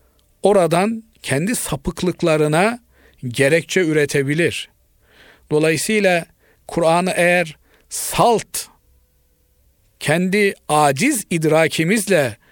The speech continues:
anlamaya kalkarsak, bu durumda yanlış yerlere sürüklenmemiz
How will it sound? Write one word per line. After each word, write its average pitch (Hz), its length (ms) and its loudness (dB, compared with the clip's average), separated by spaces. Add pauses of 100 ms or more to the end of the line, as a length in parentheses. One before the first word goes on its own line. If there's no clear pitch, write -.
(380)
anlamaya 135 560 0
kalkarsak, 180 840 -4 (1300)
bu 226 100 -2
durumda 156 560 -2 (540)
yanlış 147 540 -2
yerlere 143 440 0
sürüklenmemiz 139 1080 -4